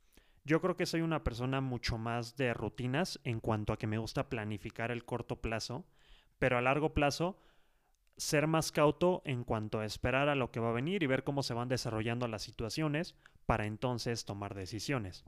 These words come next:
Al menos esa es la perspectiva que yo tengo de los dos. No sé tú cómo lo veas y, y cómo te sientas.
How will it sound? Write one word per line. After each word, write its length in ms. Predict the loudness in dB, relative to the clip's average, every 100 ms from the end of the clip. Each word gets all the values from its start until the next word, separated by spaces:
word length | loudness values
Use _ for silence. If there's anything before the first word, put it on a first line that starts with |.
| -20 -12 -4
Al 100 | -2
menos 260 | 0 0
esa 140 | 0 0
es 80 | 0
la 160 | 0
perspectiva 560 | -2 -6 -8 -4 -4 -4
que 80 | -6
yo 140 | -4
tengo 240 | -4 -2
de 80 | -2
los 180 | -2 0
dos. 200 | 0 0
No 140 | 0
sé 140 | 0 4
tú 180 | 2 2
cómo 200 | -2 0
lo 120 | 0
veas 360 | 0 -2 -4
y, 160 | -10 -12 -18 -20 -8
y 60 |
cómo 220 | -2 0 0
te 100 | -2
sientas. 440 | -2 -2 -4